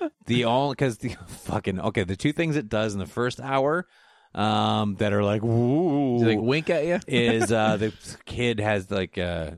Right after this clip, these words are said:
Speaker 2: so the central conflict of this movie, let me just back up here.
Speaker 1: Okay.
Speaker 2: Central conflict of this movie is, uh, mom and dad are not getting along super great 'cause he works all the time and she feels like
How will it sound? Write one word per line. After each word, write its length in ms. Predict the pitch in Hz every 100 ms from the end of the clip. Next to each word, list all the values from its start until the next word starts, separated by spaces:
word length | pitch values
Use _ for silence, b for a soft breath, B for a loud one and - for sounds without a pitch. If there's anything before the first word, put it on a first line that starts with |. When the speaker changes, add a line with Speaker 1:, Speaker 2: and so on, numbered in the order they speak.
| - -
Speaker 2:
so 140 | -
the 120 | 135 139
central 260 | 254 294
conflict 460 | - 170 147 147 139
of 60 | 123
this 120 | 113
movie, 220 | 98 85
let 80 | 104
me 80 | 110
just 160 | 85
back 240 | 80 85 78
up 140 | 71
here. 100 | -
Speaker 1:
Okay. 80 | 131
Speaker 2:
Central 260 | 135 151 302
conflict 380 | 175 147 127 107
of 80 | 101
this 100 | 95
movie 380 | 87 80 80
is, 260 | 82 80 80 b b b b _ - -
uh, 220 | - 87 85
mom 320 | 82 85 113
and 80 | 135
dad 400 | 113 92 92 90 _ _
are 80 | 87
not 200 | 85 92
getting 180 | 110 113
along 320 | 104 92 92
super 300 | - 90 104
great 320 | 87 80 78 - b b
'cause 100 | -
he 140 | - 113
works 320 | 123 113 -
all 100 | 104
the 80 | 95
time 380 | - 85 82 80 b b
and 100 | -
she 180 | - 101
feels 380 | - 98 95 87
like 340 | 85 82 -